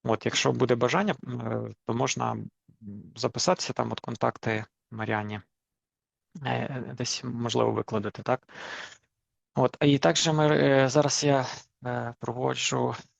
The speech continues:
курс, е, в-, «Шлях призначення». Це такий цікавий курс, він, е, ну, е, по матриці долі. Це дуже цікава матриця, вона б-,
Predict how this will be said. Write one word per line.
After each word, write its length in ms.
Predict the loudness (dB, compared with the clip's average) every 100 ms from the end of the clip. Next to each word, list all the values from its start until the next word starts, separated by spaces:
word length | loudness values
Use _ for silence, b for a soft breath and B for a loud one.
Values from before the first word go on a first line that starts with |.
| _ _
курс, 440 | 0 2 2 0 0
е, 280 | -2 -2 -4
в-, 500 | -8 -20 -10 -6 0
«Шлях 260 | 2 2
призначення». 720 | 0 0 0 2 0 0 -4 _ _ -16
Це 140 | -4 -4
такий 240 | -2 -4
цікавий 360 | -4 0 0 0
курс, 320 | -2 -4 -4
він, 200 | -4 -6 _ _ -8
е, 200 | -8 -10 _ _ _ _ _ -10
ну, 80 | -10 _
е, 160 | -4 -4 _ _ -16 -2
по 280 | 2 2 0 _
матриці 460 | 0 2 0 -2 2
долі. 340 | 4 4 0 -6
Це 140 | -6 -2
дуже 200 | -2 -4
цікава 320 | -4 -2 -2
матриця, 380 | -2 -6 -4 -4
вона 180 | -2
б-, 100 | -2